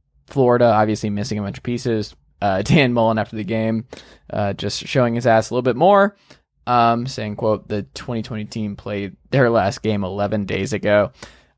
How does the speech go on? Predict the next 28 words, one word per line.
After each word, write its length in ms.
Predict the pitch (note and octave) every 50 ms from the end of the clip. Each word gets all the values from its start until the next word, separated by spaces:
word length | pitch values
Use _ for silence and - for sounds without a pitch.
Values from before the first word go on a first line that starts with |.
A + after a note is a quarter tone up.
| _ _
I, 320 | - A#2 B2 C#3 D3 D3+ D#3
uh, 400 | D3+ D3 C#3 C3+ C3 B2+ B2 B2 C3 _ _ _ _ _ _ _ _ _ _ _ _ _ _ _ _ _ _ _ _ _ _ _ _
I 120 | - D3 D#3+
don't 120 | E3+ D#3
know. 220 | C#3+ B2+ G#2+ G2+ _ _
It, 240 | _ C#3 C#3+ C3 _ -
I 80 | - D3
don't 160 | F3 E3+ E3
have 100 | F3+ D#3
a 40 | D3
strong 340 | - - D#3 C#3+ C#3 C#3
takeaway 320 | C3+ - D#3+ D3 D3 A#2+ G#2
from 120 | - A2
this 140 | G2+ G2+ -
because, 480 | _ B2 A2 - A#2 A2+ A2+ G#2+ - -
look, 320 | - B2 C3+ A#2 - -
like, 180 | F2+ G2 G2 _ _ _ _ _ _ _ _ _ _
it, 200 | G#3+ - - _ _ _ _ _
as 220 | - B2 B2+ B2 B2
much 640 | B2+ B2 B2 B2+ B2+ B2 - - - - - - - _ _ _
of 100 | - B2+
a 60 | B2+
nuisance 580 | B2 A#2 A#2 A#2+ A#2 B2+ - A2+ G#2 G#2 G#2 -
as 140 | G2+ G2+ -
Dan 300 | _ - G#2+ G#2+ G#2 G2+
Mullen 220 | G2+ G#2 G#2 G2+
can 120 | - A2+
be, 320 | G#2 A2+ C#3+ D3+ C3 A2